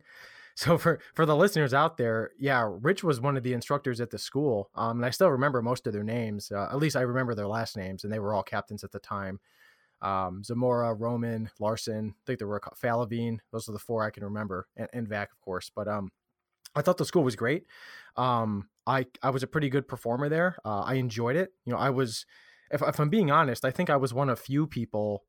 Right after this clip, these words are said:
overall who actually chose communications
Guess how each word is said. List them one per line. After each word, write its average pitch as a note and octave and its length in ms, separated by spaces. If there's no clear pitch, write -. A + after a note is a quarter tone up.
overall A#2+ 880
who C#3 200
actually B2+ 340
chose B2+ 720
communications C#3 920